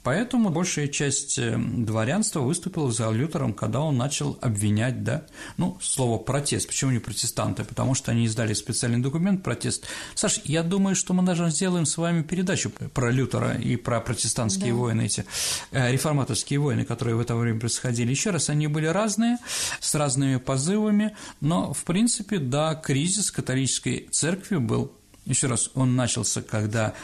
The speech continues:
Speaker 1: распалось, э, христианство на две ветви, тысяча пятьдесят четвёртый год, когда православные и католики.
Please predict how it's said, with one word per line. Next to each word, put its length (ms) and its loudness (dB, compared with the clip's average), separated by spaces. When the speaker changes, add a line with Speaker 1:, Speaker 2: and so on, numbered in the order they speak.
Speaker 1:
распалось, 840 0
э, 240 0
христианство 720 0
на 180 2
две 200 0
ветви, 400 0
тысяча 360 0
пятьдесят 260 -2
четвёртый 360 -2
год, 260 -2
когда 280 -2
православные 880 0
и 180 -4
католики. 720 -2